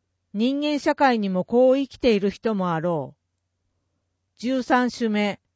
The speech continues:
絶滅危惧の立ちすみれは、菅生沼にこういう状態で初夏に咲いている。短歌の作品を募集します。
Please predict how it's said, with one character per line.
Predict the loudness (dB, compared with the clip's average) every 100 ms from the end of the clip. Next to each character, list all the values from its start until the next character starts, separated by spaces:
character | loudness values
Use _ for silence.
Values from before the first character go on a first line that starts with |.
| _ _ _ _ _
絶 | -2 -2 0
滅 | -4 -4
危 | -4 -4
惧 | -2 -2
の | -2
立 | -2 -4 -6
ち |
す | -8 -2
み | 0
れ | 2
は、 | 2 -2 -4 -10 _ _ _
菅 | -12 -4 2
生 | 2 0
沼 | -2 -2
に | -2 -2
こ | 2 2
う |
い | 2
う | -2 0
状 | 2 2
態 | 2 0
で | 0 -2
初 | -4
夏 | -2
に | -4 -4
咲 | -4 -4
い |
て | -4 -6
い | -4
る。 | -8 -14 _ _ _ _ _ _ _ _ _ _ _ _ _ _ _ _ _ _ _ _
短 | -4 -4
歌 | -2 -2
の | -2
作 | -4 -6
品 | -6 -4 0
を | 0
募 | 0
集 | -2 -6 -4
し | -4
ま | -2 -4
す。 | -6 -20